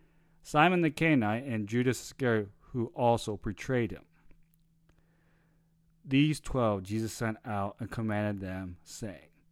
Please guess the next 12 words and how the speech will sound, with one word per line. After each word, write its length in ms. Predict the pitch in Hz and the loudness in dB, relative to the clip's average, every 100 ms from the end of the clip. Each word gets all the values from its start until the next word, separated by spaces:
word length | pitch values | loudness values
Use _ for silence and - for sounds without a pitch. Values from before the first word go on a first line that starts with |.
| _ _ | _ _
"Do 100 | 117 | -2
not 380 | 113 127 151 143 | 4 6 4 2
go 260 | 139 131 131 | 2 2 0
into 220 | 113 131 | -4 -4
the 80 | 113 | -2
way 340 | 101 98 104 | -2 -2 -4
of 120 | 117 | -6
the 100 | 104 | -8
Gentiles, 880 | 95 110 107 101 90 87 90 92 - - | -6 -4 -4 -6 -10 -10 -12 -12 -16 -14
and 100 | 101 | -6
do 120 | 110 | -2
not 260 | 110 110 | 0 0